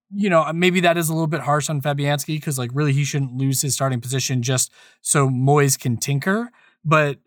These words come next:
I mean, ultimately that's how we find out who our starting eleven is, is you have to try with different players and really see what works and what doesn't work. I mean, look at when Moyes tinkered and, uh, against Villa and he threw Fredericks on and he basically was like, "Fredericks, you're gonna,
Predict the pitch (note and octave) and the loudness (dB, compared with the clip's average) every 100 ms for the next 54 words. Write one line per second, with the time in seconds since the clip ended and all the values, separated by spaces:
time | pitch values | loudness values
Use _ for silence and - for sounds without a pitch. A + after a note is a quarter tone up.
0 | - D3 D3 C3+ - E3+ F#3+ D#3+ D3+ D3 | -4 0 0 -4 -2 -2 0 0 2 2
1 | E3+ E3 C3+ - C#3 C#3+ C3+ C#3 C#3 B2+ | 2 0 0 0 2 2 2 2 2 0
2 | - C#3+ C3+ B2+ A#2+ - D3+ C#3+ C3 C3+ | -4 0 2 0 -4 -6 0 0 2 0
3 | G3 G#2 F#2+ - C3 B2 C#3 D3 D3+ C3+ | -2 -6 -12 -10 -8 -2 0 0 -2 -8
4 | - D#3+ E3+ D#3+ C#3 B2+ C#3+ C#3 B2 - | 0 4 4 2 -2 -2 -4 -4 -8 -4
5 | D3 C#3+ B2 A#2+ B2+ B2 - C3+ B2 B2 | -2 0 -2 -4 -4 -4 -4 -4 -6 -6
6 | B2+ B2 A#2 A2+ D#3+ F3 B2+ B2+ A#2 _ | -6 -4 -8 -2 -2 -4 -4 -4 -6 _
7 | _ _ _ D3 D3 C#3 C3+ D#3 - D#3+ | _ _ _ 0 2 2 2 2 2 0
8 | C#3+ _ _ _ _ D#3 D3+ D#3+ D#3+ - | -2 _ _ _ _ 2 4 4 2 0
9 | D#3+ C#3 D#3 D3 C#3+ C3+ C#3+ C3 B2+ B2 | -4 0 0 2 0 -2 0 2 2 0
10 | C#3+ C#3 C#3+ - C3 D3 E3+ C3 A#2+ C3 | -2 0 -2 -4 0 2 4 4 2 -2
11 | D3 C#3+ - D3 B2+ - F3 E3 A#2+ C3+ | -2 -2 -2 -2 0 0 0 0 0 0
12 | A#2+ A#2 C3 C#3 B2+ C3+ C3 A#2+ D3+ E3 | 0 0 0 0 0 0 -2 0 0 0
13 | A#2 - C3 C#3 D3 C#3+ | -2 -6 -2 0 0 -2